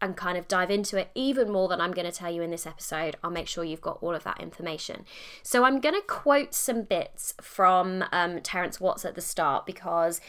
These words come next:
I think he explains this so, so well. But I've done a few podcast episodes and people have interviewed me and asked about B W R T, and there's this overwhelming feeling of,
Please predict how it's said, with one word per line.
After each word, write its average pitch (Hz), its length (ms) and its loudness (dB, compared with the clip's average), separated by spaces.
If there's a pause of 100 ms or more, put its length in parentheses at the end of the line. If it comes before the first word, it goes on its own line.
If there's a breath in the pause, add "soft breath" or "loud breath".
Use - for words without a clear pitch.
(180 loud breath)
I 196 80 0
think 220 180 -2
he 233 160 2
explains 208 540 -2
this 180 260 -2
so, 196 400 0
so 180 340 -4
well. 131 440 0
But 214 240 6 (680 loud breath)
I've 359 180 12
done 381 120 6
a 302 60 6
few 285 160 -2
podcast 220 480 0
episodes 185 500 0
and 185 80 -6
people 202 240 -8
have 190 100 2
interviewed 185 500 -2
me 170 180 -2
and 160 100 -2
asked 165 240 2
about 202 240 4
B 202 140 -2
W 185 260 -2
R 170 100 0
T, 165 320 -4 (460 loud breath)
and 233 140 8
there's 262 160 0
this 254 220 -2 (100)
overwhelming 277 760 6
feeling 220 460 -2
of, 151 320 -4